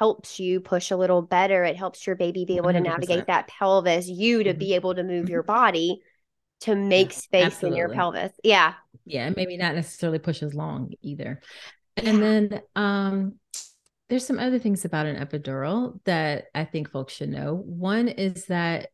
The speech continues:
Speaker 2: they actually don't slow down your labor by very much.
Speaker 1: Okay.
Speaker 2: Studies show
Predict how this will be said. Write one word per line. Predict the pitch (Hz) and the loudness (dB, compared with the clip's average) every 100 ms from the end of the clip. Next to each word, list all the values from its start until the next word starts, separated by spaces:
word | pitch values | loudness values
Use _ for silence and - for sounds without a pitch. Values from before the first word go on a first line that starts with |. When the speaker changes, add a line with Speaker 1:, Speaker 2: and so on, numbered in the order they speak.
| - | -6
Speaker 2:
they | 185 170 | -2 -2
actually | 180 202 - 196 | -2 -4 -2 -4
don't | 147 170 180 | -2 -4 -4
slow | - 202 | -4 -4
down | 196 202 208 | 0 0 0
your | 214 233 | -2 0
labor | 170 151 160 185 | 0 -2 -4 -4
by | 175 | -2
very | 160 147 180 208 | -2 -2 -2 -2
much. | 180 190 - - - _ - | -4 -6 -10 -20 -20 _ -8
Speaker 1:
Okay. | 202 277 254 302 _ | -4 0 0 0 _
Speaker 2:
Studies | - - 185 208 214 | -6 0 2 4 2
show | - - 185 170 165 165 | -2 -2 0 2 2 2